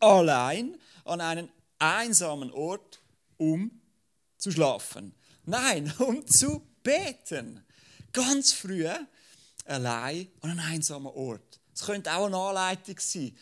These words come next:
für ein starkes Gebetsleben. Gut, wenn du jetzt nicht gerne am Morgen aufstehst, ganz spät, es war schon Nacht, ging Simon allein <laughs> an einen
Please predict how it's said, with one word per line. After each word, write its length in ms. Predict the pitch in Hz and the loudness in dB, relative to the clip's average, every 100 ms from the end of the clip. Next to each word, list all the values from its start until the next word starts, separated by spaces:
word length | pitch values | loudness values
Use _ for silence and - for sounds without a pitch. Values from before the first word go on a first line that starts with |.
| _ | _
für 160 | - 170 | -14 -10
ein 120 | 156 | -6
starkes 600 | - - 143 151 165 - | -6 -4 -6 -6 -4 -6
Gebetsleben. 920 | 156 139 135 160 - - 147 107 107 - _ _ _ _ _ _ _ _ _ _ _ _ _ | -6 -12 -12 -12 -12 -10 -10 -12 -14 -18 _ _ _ _ _ _ _ _ _ _ _ _ _
Gut, 240 | 160 160 160 | -2 -2 -2
wenn 140 | 143 | -6
du 100 | 135 | -4
jetzt 280 | 139 135 - | -4 -4 -4
nicht 260 | 156 175 - | -6 -6 -6
gerne 320 | 156 156 147 | -4 -4 -4
am 100 | 143 | -4
Morgen 420 | 151 160 147 151 | -4 -2 -2 -2
aufstehst, 560 | 170 - 151 156 147 - _ _ _ _ _ _ _ | -2 -4 -2 0 -2 -6 _ _ _ _ _ _ _
ganz 380 | 151 156 170 - | -4 -2 2 0
spät, 400 | - 185 226 254 - - | 2 0 0 -2 -10 -8
es 200 | 120 131 | -4 -2
war 220 | 143 139 | 0 0
schon 240 | 143 131 | -2 -2
Nacht, 520 | 139 190 226 - - - - - _ - | 0 0 -2 -10 -14 -20 -20 -20 _ -10
ging 380 | 170 170 160 120 - - - _ _ _ - _ | 0 2 2 -2 -10 -20 -20 _ _ _ -20 _
Simon 760 | - - 214 254 208 202 233 - _ _ _ _ _ _ _ - | 2 6 6 6 4 0 -4 -12 _ _ _ _ _ _ _ 6
allein 720 | 208 202 196 202 254 269 254 _ _ | 10 12 12 12 6 2 -4 _ _
<laughs> 180 | - - | -8 -2
an 160 | 262 240 | 2 2
einen 380 | 247 214 208 185 | 4 2 2 -4